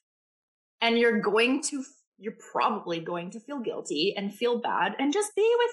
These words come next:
that. Just be like, "Okay, cool, I'm feeling this."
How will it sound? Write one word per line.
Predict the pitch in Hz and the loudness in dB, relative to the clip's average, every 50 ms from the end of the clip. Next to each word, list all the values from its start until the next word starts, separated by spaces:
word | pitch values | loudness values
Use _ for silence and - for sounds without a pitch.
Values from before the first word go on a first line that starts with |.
| 480 | 0
that. | - 262 214 190 156 - 101 - - - - | 2 4 4 4 4 2 0 0 -4 -10 -12
Just | 269 262 - - | -12 -12 -10 -8
be | 302 | -4
like, | 294 294 294 320 320 - | -2 -2 -2 -2 -2 0
"Okay, | 254 339 381 - 294 254 233 233 - | 0 0 0 0 0 -2 -2 -2 -2
cool, | - 214 170 160 160 175 202 247 320 - - - | -2 0 0 0 2 2 0 0 0 -2 -2 -2
I'm | 226 233 240 254 | 0 0 0 -2
feeling | - - - 202 202 202 196 202 208 196 | -4 -6 -6 -6 -6 -6 -8 -10 -10 -10
this." | - - - 139 247 262 - - | -6 -4 -2 -2 -2 -2 -4 -10